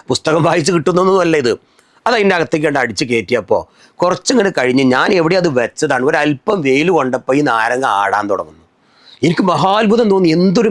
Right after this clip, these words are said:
മാജിക്കാണ് ഇതെന്ന് തോന്നി. നാരങ്ങ പേപ്പറിൽ നിന്ന് ഉരുളും, ചിലപ്പോൾ ഇങ്ങോട്ട്, ഇങ്ങോട്ട്. അപ്പം എന്താ അതിനകത്തുള്ള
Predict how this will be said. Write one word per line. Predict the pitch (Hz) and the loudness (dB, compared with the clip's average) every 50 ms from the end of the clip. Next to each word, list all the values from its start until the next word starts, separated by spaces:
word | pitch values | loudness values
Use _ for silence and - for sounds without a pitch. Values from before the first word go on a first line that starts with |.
| 185 160 | 0 0
മാജിക്കാണ് | 151 151 156 143 160 147 147 180 175 165 160 | 0 0 -2 -2 -2 -2 -2 -2 0 0 0
ഇതെന്ന് | 151 151 143 139 | 0 0 0 0
തോന്നി. | 135 131 135 131 123 120 113 | 0 2 0 0 0 0 0
നാരങ്ങ | 117 127 143 156 165 170 170 175 175 165 - | 0 0 0 0 0 0 2 0 0 -2 -2
പേപ്പറിൽ | - 127 127 131 123 - 143 143 147 147 | -2 0 0 0 -2 -2 -4 -2 0 0
നിന്ന് | 143 143 127 | 0 0 0
ഉരുളും, | 117 117 110 120 123 120 113 - _ _ _ - - | 0 0 0 0 0 0 -2 -6 _ _ _ -6 -4
ചിലപ്പോൾ | 123 135 123 147 143 | -2 -2 0 0 0
ഇങ്ങോട്ട്, | 131 131 131 117 98 131 127 117 - - - - | 2 2 0 0 0 0 -2 -2 -2 -6 -10 -4
ഇങ്ങോട്ട്. | 131 135 123 101 120 107 | -2 0 0 0 -2 -4
അപ്പം | - - 135 | -2 -2 -2
എന്താ | 120 127 131 147 151 147 - - - - - | 0 0 0 0 0 -2 -4 -8 -10 -6 -4
അതിനകത്തുള്ള | 117 120 151 190 208 185 190 160 - 233 202 208 | -2 0 2 2 2 2 0 0 0 0 0 0